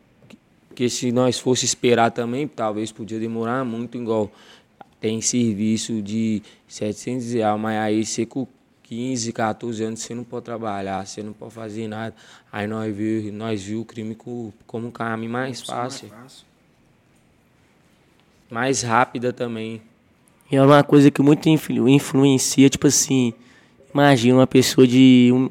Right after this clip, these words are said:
Speaker 3: um, uma criança, né, com treze, quatorze anos de idade recebendo mil reais por dia.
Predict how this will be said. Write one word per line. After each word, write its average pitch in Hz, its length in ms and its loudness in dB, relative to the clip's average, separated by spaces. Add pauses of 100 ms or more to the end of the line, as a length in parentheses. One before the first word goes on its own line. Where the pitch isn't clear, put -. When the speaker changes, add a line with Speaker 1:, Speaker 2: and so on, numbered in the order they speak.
Speaker 3:
um, 131 300 -4
uma 135 300 -2
criança, 156 560 4
né, 135 100 0
com 139 180 -4
treze, 143 400 2
quatorze 135 400 0
anos 135 140 0
de 135 80 2
idade 127 260 4
recebendo 127 540 4
mil 139 180 10
reais 139 260 8
por 120 220 0
dia. 113 240 -4